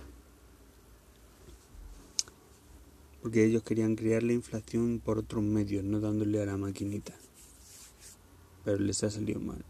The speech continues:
O sea que ya veremos a ver cómo termina todo esto. También hay malas noticias económicas por las previsiones que se ven. Por ejemplo, eh, las encuestas del P M I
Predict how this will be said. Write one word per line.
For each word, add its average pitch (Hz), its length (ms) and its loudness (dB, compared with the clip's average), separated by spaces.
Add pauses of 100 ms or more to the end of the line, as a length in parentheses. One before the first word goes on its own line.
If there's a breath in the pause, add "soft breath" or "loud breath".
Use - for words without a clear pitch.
O 117 80 2
sea 104 200 -2
que 101 120 2
ya 107 100 4
veremos 104 380 2
a - 60 -6
ver 101 140 0
cómo 104 240 -2
termina 104 380 -2
todo - 320 -8
esto. - 260 -12 (600 loud breath)
También 143 580 2
hay 113 140 4
malas 127 340 4
noticias 117 720 0
económicas 135 880 0 (600 loud breath)
por 107 120 6
las 98 140 2
previsiones 101 640 2
que - 160 -10
se - 160 -8
ven. 120 340 4
Por - 180 -12
ejemplo, - 560 0 (1700 loud breath)
eh, 104 480 6
las 101 160 4
encuestas 110 600 2
del 101 280 4
P 107 120 0
M 104 240 4
I 127 220 2